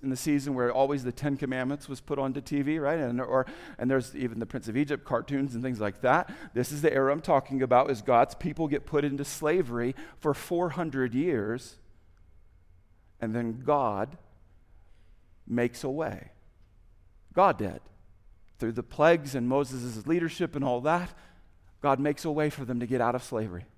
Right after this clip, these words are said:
But then, uh, not too soon after that, uh, they run into what's called, uh, a sea. <laughs> And, uh,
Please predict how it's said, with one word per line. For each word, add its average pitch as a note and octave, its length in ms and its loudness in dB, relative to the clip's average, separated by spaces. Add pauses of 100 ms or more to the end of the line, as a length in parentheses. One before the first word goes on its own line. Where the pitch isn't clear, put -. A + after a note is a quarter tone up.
(1120)
But - 140 -10
then, F3+ 500 0
uh, G#2 200 -4 (260)
not B2 320 -4
too B2+ 180 -4
soon A2 320 -6
after G#2 300 -4
that, G#2+ 360 -2 (280)
uh, A#2 180 2
they E3+ 180 4
run F3 220 2
into E3+ 260 -4
what's E3 200 -6
called, D3 480 -4
uh, G#2+ 260 0 (160)
a - 80 -6
sea. G#2 540 -6 (200)
<laughs> B2+ 140 -6 (540)
And, A2 380 2
uh, G#2 240 2